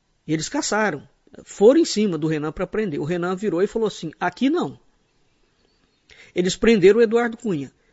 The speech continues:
Foi ilegal aquela prisão. Não interessa se o Eduardo Cunha é bandido. Ele não,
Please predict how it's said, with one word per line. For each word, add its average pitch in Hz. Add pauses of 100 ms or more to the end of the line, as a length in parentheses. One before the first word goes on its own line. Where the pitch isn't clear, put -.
Foi 247
ilegal 240
aquela 170
prisão. 143 (920)
Não 202
interessa 214 (100)
se -
o -
Eduardo 160
Cunha 160
é 156
bandido. 160 (2000)
Ele 180
não, 190